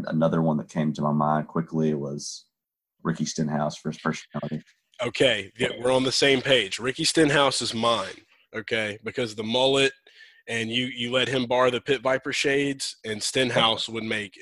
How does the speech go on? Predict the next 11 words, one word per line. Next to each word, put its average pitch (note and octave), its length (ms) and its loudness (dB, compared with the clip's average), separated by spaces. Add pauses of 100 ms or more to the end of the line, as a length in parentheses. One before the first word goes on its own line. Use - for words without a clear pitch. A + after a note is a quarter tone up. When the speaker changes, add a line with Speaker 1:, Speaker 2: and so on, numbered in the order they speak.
Speaker 2:
an A2 260 -6
epic, A#2+ 380 -2 (140)
like, A2 380 -6 (500)
like, A#2 280 -2
um, G2+ 420 -2 (100)
hybrid C#3 520 4
trailer C3 400 0
park A2 300 -2 (100)
boy F#2+ 260 -12 (960)
wrestler. A2 600 -6
Speaker 1:
Yeah. E2+ 140 -10